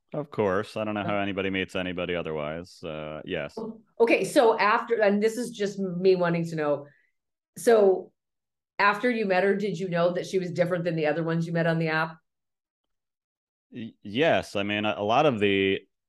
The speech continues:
Speaker 1: uh, dating on the app is, like, filtering, and it's, like, a lot of,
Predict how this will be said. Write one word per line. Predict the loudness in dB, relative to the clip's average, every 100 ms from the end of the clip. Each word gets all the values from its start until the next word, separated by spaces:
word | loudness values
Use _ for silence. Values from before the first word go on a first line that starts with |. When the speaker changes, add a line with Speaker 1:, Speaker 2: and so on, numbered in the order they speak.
| -6
Speaker 1:
uh, | -4 -2 -2 -4 -2
dating | 0 0 0
on | -2
the | 0
app | 0 0 -2 -6
is, | -6
like, | -6 -8
filtering, | -2 0 0 0 2 2 2 0
and | -2 -2
it's, | -4 -4
like, | -2 -2 -2
a |
lot | 0 2 4 2
of, | 0 -4